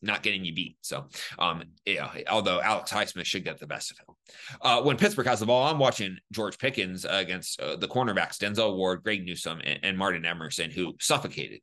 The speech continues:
the Cincinnati receivers last week. This group is really good. They are playing with, uh, plenty of help on the back end. You also have Grant Delpit,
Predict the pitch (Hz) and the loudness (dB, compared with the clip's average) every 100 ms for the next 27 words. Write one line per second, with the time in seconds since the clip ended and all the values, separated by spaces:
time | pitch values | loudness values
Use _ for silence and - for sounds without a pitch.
0 | - - 110 - 92 87 76 69 67 69 | -12 -8 -6 -2 -2 -2 -6 -10 -10 -10
1 | 73 67 - - 95 92 107 87 73 87 | -8 -10 -10 -6 -4 -2 -2 -4 -4 -4
2 | 101 90 104 107 - - - - - 101 | -2 0 2 2 -2 -16 -18 -16 -2 2
3 | 104 98 85 98 92 87 113 104 104 92 | 4 2 2 2 2 0 0 0 -2 -8
4 | - 98 87 117 120 98 117 120 101 85 | -2 0 0 0 0 2 0 0 -4 -6
5 | 98 120 117 104 92 107 104 85 104 110 | -6 -6 -8 -8 -2 0 0 0 0 0
6 | - 92 123 | -2 -4 -2